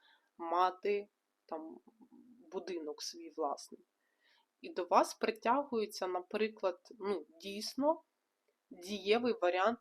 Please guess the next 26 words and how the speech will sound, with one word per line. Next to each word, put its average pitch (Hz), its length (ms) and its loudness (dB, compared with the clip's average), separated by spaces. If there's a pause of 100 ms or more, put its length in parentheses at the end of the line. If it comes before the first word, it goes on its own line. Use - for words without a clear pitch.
як 190 320 0
це 175 380 -2 (160)
можна 175 460 0
зробити. 165 540 -6 (1040)
Можливо, 190 480 4
не 180 160 -4
тут 220 240 -4
і 175 40 -2
зараз, 220 560 0 (160)
але 165 220 -2
через 190 340 -4
деякий 185 340 -2
проміжок 170 460 -4
часу - 380 -2
ви 175 60 -2
можете 175 360 -4
це 170 220 -4
мати. 156 420 -8 (720)
Або 196 360 4
я 185 280 6
хочу 208 580 -2
там 175 560 -6 (1200)
мати 190 920 2
якусь 180 520 -4
там 175 340 -2
ще 170 420 -2